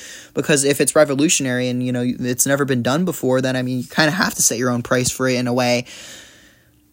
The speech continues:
But, like, when we're talking about essential services that you need to survive, there should be no sort of, uh, of corporate greed-based markups or,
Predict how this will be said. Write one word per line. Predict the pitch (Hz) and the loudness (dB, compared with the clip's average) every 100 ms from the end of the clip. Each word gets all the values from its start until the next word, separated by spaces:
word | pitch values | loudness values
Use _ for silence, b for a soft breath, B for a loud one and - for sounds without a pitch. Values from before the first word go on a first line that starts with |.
| _ _ | _ _
But, | 170 139 196 - | 0 4 6 6
like, | 185 175 - _ _ | 4 4 -4 _ _
when | 185 202 | 4 6
we're | 214 254 | 6 4
talking | 269 220 220 196 | 2 0 2 4
about | 160 | 4
essential | 135 - 190 185 151 | 4 0 0 0 0
services | - 170 151 135 120 | 2 2 2 0 0
that | 131 | -2
you | 165 | -2
need | 208 226 | -4 -4
to | - | -2
survive, | - 156 117 113 120 143 151 107 - - - _ - | 0 0 -2 -2 2 4 4 2 -2 -10 -16 _ 2
there | 180 | 4
should | 247 240 | 4 2
be | 220 | 0
no | 151 170 | 2 2
sort | 190 185 170 | 2 2 2
of, | 156 131 | 0 -2
uh, | - 139 127 | 0 0 2
of | 135 - | -2 -2
corporate | - 180 170 127 | -2 0 -2 -6
greed-based | - 131 160 147 139 - 143 135 - - | -4 -2 0 0 0 -2 0 2 0 -2
markups | 131 127 131 160 120 110 - - - | -2 2 2 2 0 -4 -2 -2 0
or, | 135 127 127 | 2 4 4